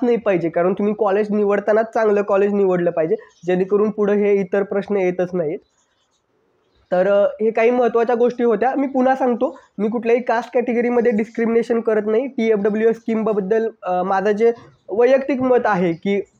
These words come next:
काय आहे टीएफडब्ल्यूएस स्कीम, याचा फायदा कोणाला जास्त काय होईल, याचे तोटे काय आहेत,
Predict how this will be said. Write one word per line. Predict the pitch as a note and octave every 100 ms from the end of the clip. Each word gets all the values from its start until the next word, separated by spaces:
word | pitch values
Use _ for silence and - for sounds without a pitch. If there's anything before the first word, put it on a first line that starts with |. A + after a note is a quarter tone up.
| _
काय | G#3+ A3
आहे | G#3+ G#3+
टीएफडब्ल्यूएस | G#3 G#3+ G3 G3+ G#3 G#3
स्कीम, | G#3 G#3 G#3 G3+ F3+
याचा | F3+ F3 G3+ G3+ - _
फायदा | G3 F3+ G3
कोणाला | G#3+ A3+ G#3+ G#3+
जास्त | G#3 G#3 - G#3
काय | G3+
होईल, | G3+ F#3+ G3+
याचे | G3 F3+ G3+
तोटे | G3 G3+ F#3+ G3
काय | G3 G3+ G3
आहेत, | F#3+ G3